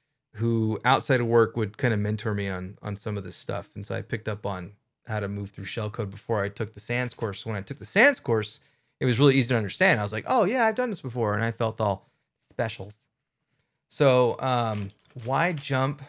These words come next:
to lower in the code, then call right where we left off? Identifying address. Uh,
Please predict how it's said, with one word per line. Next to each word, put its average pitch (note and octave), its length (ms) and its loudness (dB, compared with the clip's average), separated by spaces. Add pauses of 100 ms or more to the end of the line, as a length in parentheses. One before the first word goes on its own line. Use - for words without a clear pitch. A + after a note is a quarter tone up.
(280)
to A#2 200 -8
lower B2 380 -2
in A#2 260 -6
the A#2 80 -6
code, G#2 480 -8 (680)
then A#2+ 240 -2
call G#2+ 600 -2 (920)
right A#2 320 -6
where G#2+ 240 -4
we G2 160 -8
left F#2 340 -8
off? - 320 -2 (2000)
Identifying A2 960 -6 (920)
address. F#2 960 -12 (120)
Uh, G2 320 -8